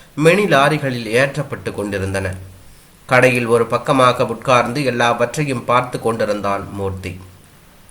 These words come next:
கனஜோராக நடக்கும் வியாபாரத்தை பார்த்தால் ஒரு நாளைக்கு பல லட்சம் ரூபாய்க்கு வியாபாரம் நடக்கும் போலிருந்தது. லாபம் மட்டும் ஒரு நாளைக்கு பல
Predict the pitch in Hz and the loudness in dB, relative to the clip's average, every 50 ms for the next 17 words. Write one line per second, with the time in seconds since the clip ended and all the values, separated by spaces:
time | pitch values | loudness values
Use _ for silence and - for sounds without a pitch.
0 | - - 101 98 107 110 117 123 120 117 117 117 120 123 131 131 139 143 147 127 | -20 -16 -10 -2 0 2 4 4 2 2 4 4 4 6 6 6 6 4 2 2
1 | 117 110 120 117 - 117 113 110 113 117 113 120 123 127 120 113 113 110 - - | 2 2 2 -2 -4 -8 -8 -2 2 2 4 4 4 2 2 2 0 -2 -4 -6
2 | 104 95 95 104 107 110 - - 101 101 113 147 151 - - - - - - - | -8 -6 -2 -2 -2 -2 -2 -2 0 0 0 -2 -4 -12 -18 -20 -20 -20 -20 -8
3 | - 175 185 180 185 190 190 208 220 214 214 - 214 - - 151 151 175 185 190 | 2 4 4 6 8 8 8 8 6 4 2 -2 -6 -2 2 2 4 4 4 2
4 | 175 175 - 165 151 143 147 165 185 180 185 175 170 165 160 160 139 120 127 127 | 2 0 0 -2 -2 0 0 -2 -2 2 2 2 2 2 -2 -6 -4 0 4 4
5 | 135 151 151 160 156 147 139 123 113 110 117 127 127 - 117 101 95 107 98 98 | 4 6 6 4 2 2 2 2 2 2 2 2 -2 -4 -10 -8 -4 -4 -2 -2
6 | 98 92 98 95 95 95 95 92 - - - - - - - - - - - - | -2 -4 -6 -6 -6 -6 -8 -8 -10 -14 -18 -20 -20 -20 -20 -20 -20 -20 -20 -10
7 | - 110 113 117 117 113 117 110 110 110 110 - - 123 127 123 117 110 110 110 | 0 4 6 6 6 6 2 2 2 0 -2 0 -2 -2 2 2 2 2 2 2
8 | 110 113 113 113 113 113 - 147 - 120 117 | 2 2 2 2 0 -2 -4 -8 -2 0 2